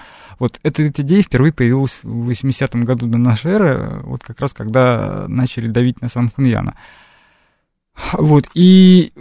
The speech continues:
целый вот этот вот спор этот случился в восьмидесятом году, и, видимо, это было серьезным аргументом против того, чтобы, против него, да, то есть его в том числе причис-, причислили в итоге к клике митингующих, э, мятежников,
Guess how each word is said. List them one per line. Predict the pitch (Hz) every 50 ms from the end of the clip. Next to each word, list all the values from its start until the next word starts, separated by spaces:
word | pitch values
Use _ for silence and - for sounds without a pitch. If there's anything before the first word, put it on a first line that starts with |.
| 135 - _ -
целый | - - 185 170 156 143
вот | 139 135 -
этот | 147 - 139 -
вот | 143 135 131 - - - - - - - - - - - - - - - 85 90
спор | - - - - 170 151
этот | 127 - - -
случился | - 143 127 - 147 131 - -
в | 135
восьмидесятом | 127 - 147 147 - - 139 127 135 135
году, | 135 156 170 214 269 311 277 - _ _ - - - - -
и, | - - 143 160
видимо, | 160 202 190 190 208 202 196 196 190 185 175 160 151 135 120 113 113 -
это | - - 139 143 -
было | 147 147 156 147 127
серьезным | - 151 165 185 170 147 127 127 120
аргументом | 123 120 127 135 160 190 202 196 - 147 127
против | - 139 147 143 - - -
того, | - 120 127 139 147
чтобы, | - - 139 123 117 123 123 120 - _ - - - -
против | - 156 151 - 147 -
него, | 135 139 127 123 113 - 92
да, | - 131 -
то | -
есть | 117 - -
его | 123 127 156 156
в | -
том | - 156 151
числе | 135 - - - 160 147
причис-, | - - 123 - 135 127 - _ _ -
причислили | - 143 139 - - 175 - - 131 123 117
в | 110 123
итоге | 120 135 127 120 120
к | - _
клике | - 135 135 127 - 123
митингующих, | 117 117 113 113 127 123 - 131 135 143 185 226 240 220 - 139
э, | 139 139 131 131 127 120 117 113
мятежников, | 110 107 110 110 120 131 123 - 202 226 226 226 233 - - 247